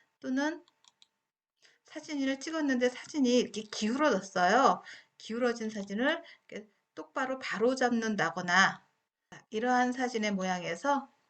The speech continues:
내가 필요한 부분을 잘라서 이렇게 반듯하게 원근 자리를 한다거나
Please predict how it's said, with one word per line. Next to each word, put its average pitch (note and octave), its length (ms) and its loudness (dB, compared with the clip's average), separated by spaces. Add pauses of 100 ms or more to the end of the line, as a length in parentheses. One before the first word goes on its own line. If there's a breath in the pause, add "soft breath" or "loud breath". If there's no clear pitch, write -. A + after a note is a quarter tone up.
(220)
내가 F#3+ 220 -6
필요한 D4+ 360 -2
부분을 G3 320 -4
잘라서 F#3 720 -2
이렇게 - 260 -10
반듯하게 G3+ 960 -4 (1040 soft breath)
원근 A3+ 420 -4
자리를 F3+ 360 -6
한다거나 F#3+ 840 -4